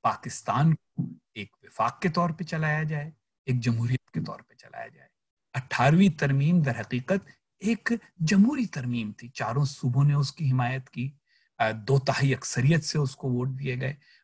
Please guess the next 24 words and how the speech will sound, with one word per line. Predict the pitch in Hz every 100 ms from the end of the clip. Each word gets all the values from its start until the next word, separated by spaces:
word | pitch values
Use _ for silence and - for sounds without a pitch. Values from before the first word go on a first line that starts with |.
| -
अब | 247 -
उसके | - - 143
साथ | - 156 151 - -
अगर | 135 147 143 - _ -
मजाक | 120 107 107 127 -
किया | - 127
गया, | - 127 127
खिलवाड़ | - 107 107 131
किया | 127 - 113
गया, | 107 107 104 - _ _ _
तो | 165 170 180 - _
दोबारा | 120 135 - 127 214 165 127 - _ _ 160
एक | 196 - 202 190 - _ _ _
कौमी | 165 202 208 214 202 180 _ _ 147
यकजहती | 139 123 113 131 - 196
पैदा | 156 143 139
करना, | 127 127 127 143 131 -
कंसेंसस | 135 131 - 208 - 202 -
पैदा | - 135 135
करना, | - 123 135 135 -
कॉन्स्टिट्यूशनल | 151 139 - - - 247 - 226 185
कंसेंसस | 160 139 143 127 135 -
पैदा | 127 123
करना | 104 117 135